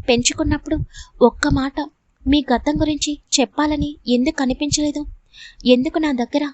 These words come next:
మీ గతాన్ని దాచి ఇలా ప్రాణాల మీదకి తెచ్చుకున్నారు? మీరు నన్ను వైష్ణవికిచ్చి పెళ్లి చేయడానికి యాక్సెప్ట్ చేసినప్పుడు నా గురించి ఎంక్వైరీ చేయిస్తారన్న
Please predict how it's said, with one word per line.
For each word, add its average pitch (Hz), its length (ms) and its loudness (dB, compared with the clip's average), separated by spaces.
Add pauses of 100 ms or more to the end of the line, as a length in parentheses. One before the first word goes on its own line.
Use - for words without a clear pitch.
(140)
మీ 277 120 4 (120)
గతాన్ని 302 320 0
దాచి 294 380 -4 (320)
ఇలా 294 180 2
ప్రాణాల 269 460 0
మీదకి 294 400 -6 (100)
తెచ్చుకున్నారు? 285 600 -2 (1080)
మీరు 294 320 0 (380)
నన్ను 240 300 0
వైష్ణవికిచ్చి 302 760 -4 (120)
పెళ్లి 233 200 0
చేయడానికి 302 560 -4 (140)
యాక్సెప్ట్ 247 440 -4
చేసినప్పుడు 302 480 -6 (400)
నా 269 140 6
గురించి 285 500 0 (300)
ఎంక్వైరీ 294 460 2 (200)
చేయిస్తారన్న 285 720 -2